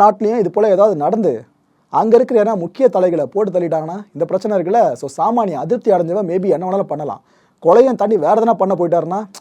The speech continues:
இவ்வளோ விஷயங்கள் இருக்கு. So, இது சார்ந்த பாதுகாப்பு ஏற்பாடு தீவிரப்படுத்தப்பட்டிருக்கு. நாலாவது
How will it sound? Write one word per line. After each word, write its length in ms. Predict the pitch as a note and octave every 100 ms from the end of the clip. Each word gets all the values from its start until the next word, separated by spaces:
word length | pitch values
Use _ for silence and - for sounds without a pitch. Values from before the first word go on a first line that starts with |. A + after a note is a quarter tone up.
| _ D3
இவ்வளோ 180 | F#3+ F#3
விஷயங்கள் 280 | A#3+ G#3 D3+
இருக்கு. 180 | B2+ A#2+ -
So, 100 | C#3
இது 120 | F3 -
சார்ந்த 200 | G#3 G#3+ F3+
பாதுகாப்பு 420 | F#3 G3 F3 D#3
ஏற்பாடு 260 | D#3 F#3 G3
தீவிரப்படுத்தப்பட்டிருக்கு. 680 | F#3+ E3 B2+ A#2 A2+ A2 - _ _ _ _ _ - C3+
நாலாவது 280 | A3 A#3+